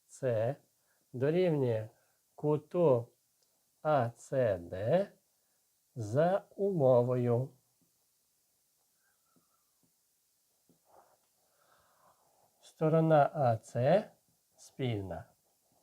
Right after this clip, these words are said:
Таким чином ми маємо, що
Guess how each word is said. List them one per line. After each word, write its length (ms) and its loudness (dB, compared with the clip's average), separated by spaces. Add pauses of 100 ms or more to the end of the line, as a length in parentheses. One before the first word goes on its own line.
(2500)
Таким 320 -4
чином 320 -4
ми 120 0
маємо, 440 4
що 500 -2